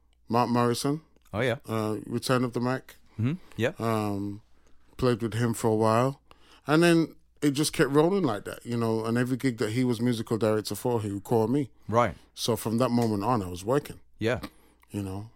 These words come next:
Speaker 1: and, uh, one gig came after another, and
Speaker 2: And, and has there been more slumps along the way?
Speaker 1: At
Speaker 2: Like,
Speaker 1: that
Speaker 2: like
Speaker 1: time?
Speaker 2: the earlier one?
Speaker 1: Uh, no.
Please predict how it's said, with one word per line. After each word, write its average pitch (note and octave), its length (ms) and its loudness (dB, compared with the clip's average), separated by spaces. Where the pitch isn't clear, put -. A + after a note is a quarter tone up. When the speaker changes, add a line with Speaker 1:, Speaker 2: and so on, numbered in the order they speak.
Speaker 1:
and, G2 280 -10
uh, F#2 160 -8
one A2 240 -2
gig A2 240 -4
came G#2 360 -6
after G#2 280 -8
another, G#2+ 460 -4
and F#2+ 320 -12
Speaker 2:
And, B2+ 240 4
and A#2+ 200 2
has A#2+ 180 0
there B2+ 160 2
been B2+ 260 2
more A#2+ 240 0
slumps B2+ 360 -2
along A2+ 260 0
the G2+ 40 0
way? A2+ 240 -2
Speaker 1:
At C3 100 4
Speaker 2:
Like, G#2 80 0
Speaker 1:
that C#3+ 140 8
Speaker 2:
like D3+ 60 -4
Speaker 1:
time? G3+ 320 6
Speaker 2:
the A2 180 2
earlier A#2+ 220 2
one? F#3 200 -4
Speaker 1:
Uh, F#3+ 400 8
no. C#3 400 6